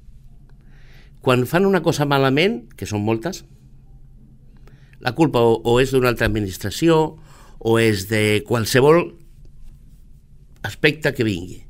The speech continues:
A veure, hi ha propostes en aquesta moció que no s'estan fent a Sant Andreu de la Barca.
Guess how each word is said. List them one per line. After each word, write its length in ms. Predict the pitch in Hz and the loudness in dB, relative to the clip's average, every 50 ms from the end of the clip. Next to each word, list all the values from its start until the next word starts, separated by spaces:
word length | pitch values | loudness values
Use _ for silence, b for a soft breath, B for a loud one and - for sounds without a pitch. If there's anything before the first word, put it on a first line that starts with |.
| - - - - - - - | -20 -20 -20 -18 -16 -12 -10
A 100 | - 87 | -10 -10
veure, 180 | - - - - - - - - - - - - b b b b b b b b b b b b b b b b b b b b b b b b b b b b - - - - - - - - - | -10 -12 -16 -12 -10 -10 -10 -10 -12 -16 -20 -20 b b b b b b b b b b b b b b b b b b b b b b b b b b b b -20 -20 -20 -20 -20 -20 -20 -14 -6
hi 120 | - 143 160 | 0 2 4
ha 120 | 180 196 190 - | 4 4 2 2
propostes 520 | - 135 117 95 127 131 127 - 135 113 120 | 0 -2 0 0 0 -2 0 0 -2 -2 0
en 80 | 120 113 | -2 -2
aquesta 280 | 104 120 - - 139 | -2 -2 -2 -2 -2
moció 300 | 120 107 101 - 117 113 110 | -2 -2 -2 0 0 0 0
que 120 | 120 113 | 0 -2
no 100 | 113 113 | -2 -2
s'estan 300 | 110 113 104 - 110 104 - | -2 -4 -4 -2 -4 -2 -2
fent 160 | 110 104 107 | -2 -2 -2
a 60 | 107 95 | -2 -4
Sant 120 | 107 101 | -4 -4
Andreu 180 | 98 90 95 95 | -4 -4 -4 -6
de 80 | 92 87 | -6 -6
la 80 | 87 | -8
Barca. 320 | 87 87 85 - 82 78 | -10 -10 -12 -12 -12 -14